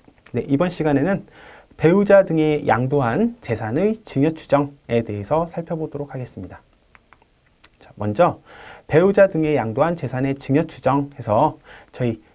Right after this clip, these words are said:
배우자 직계존비속에게 양도한 재산은, 어, 양도자가 해당 재산을 양도한 때에 그 재산의 가액을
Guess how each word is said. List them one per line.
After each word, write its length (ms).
배우자 500
직계존비속에게 1120
양도한 440
재산은, 540
어, 160
양도자가 840
해당 360
재산을 600
양도한 460
때에 380
그 160
재산의 380
가액을 520